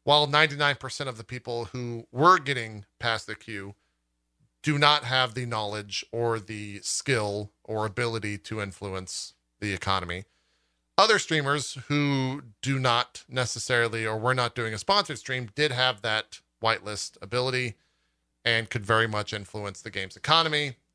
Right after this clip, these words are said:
and are now banned for influencing the game's economy for some other reasons. Uh, <laughs> so it was a very, very big, uh,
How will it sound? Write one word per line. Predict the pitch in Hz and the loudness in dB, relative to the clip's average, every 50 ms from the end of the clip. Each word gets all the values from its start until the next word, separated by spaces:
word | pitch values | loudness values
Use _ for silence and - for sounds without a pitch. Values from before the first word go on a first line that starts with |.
| _ _ _ | _ _ _
and | - 120 117 123 113 | -4 -2 -2 -2 -2
are | 110 107 | -2 -2
now | 104 101 98 | -2 -2 -4
banned | 98 - - 147 151 143 123 117 95 | -2 2 4 4 4 4 2 0 -4
for | - 107 101 | -6 -4 -4
influencing | 98 95 - - 95 95 90 - 101 98 | -4 -4 -6 -10 -12 -12 -10 -10 -10 -10
the | 98 92 | -10 -8
game's | - 98 98 92 98 | -8 -8 -8 -8 -10
economy | - - 104 104 101 98 95 | -6 -2 -2 -2 0 -2 -6
for | 92 - - 98 95 | -8 -6 -6 -6 -6
some | - - - 104 | -6 -8 -2 -2
other | 117 127 120 | 0 0 0
reasons. | 92 85 82 80 - - _ - - _ _ _ _ _ _ _ _ - | -2 -6 -10 -12 -16 -20 _ -20 -20 _ _ _ _ _ _ _ _ 0
Uh, | 127 131 127 127 123 - - - - | 0 2 2 2 0 0 -2 -2 -2
<laughs> | 165 - - _ 170 | -2 -2 -4 _ -8
so | 147 - - - 196 180 180 175 165 - - 127 - _ _ _ _ _ _ _ _ | -6 -4 0 4 4 6 6 4 2 -2 -8 -16 -20 _ _ _ _ _ _ _ _
it | 220 233 294 | 2 4 4
was | 254 208 185 | 4 2 2
a | 208 | 0
very, | 190 160 147 131 147 175 190 220 226 220 214 208 202 196 185 | -2 -4 -6 -4 0 2 4 6 6 6 8 8 6 6 4
very | 170 143 175 170 165 165 160 | 4 2 4 4 4 4 2
big, | 127 - 151 147 143 143 139 135 123 120 127 110 - _ _ _ _ | 0 0 0 0 2 0 0 -2 -6 -8 -10 -10 -10 _ _ _ _
uh, | 113 117 117 117 117 117 113 110 110 107 107 110 110 - 85 85 - - | -4 -2 0 0 0 0 0 0 -2 -2 -2 -2 -4 -4 -4 -6 -8 -8